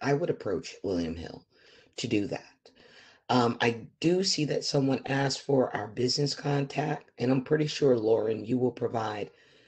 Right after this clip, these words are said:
Infinity Solutions contact information as well. I see that in one of the questions. So yes, I, I would. As a matter of fact,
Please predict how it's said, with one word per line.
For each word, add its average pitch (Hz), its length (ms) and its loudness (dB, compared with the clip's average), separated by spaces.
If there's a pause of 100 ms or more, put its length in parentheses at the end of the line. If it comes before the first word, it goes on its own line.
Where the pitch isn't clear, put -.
(280)
Infinity 120 500 2
Solutions 113 600 0
contact 107 560 -6
information 101 840 -6 (400)
as 101 200 -2
well. 92 260 0
I 95 60 -2
see - 220 -6
that 104 180 -2
in 98 140 -2
one 95 140 -2
of 92 100 -6
the - 120 -4
questions. - 600 -10
So - 100 -6
yes, 98 360 0 (100)
I, 87 140 -6 (720)
I 120 80 6
would. 127 220 4 (300)
As 147 140 2
a - 20 0
matter 226 200 6
of - 80 4
fact, 139 300 2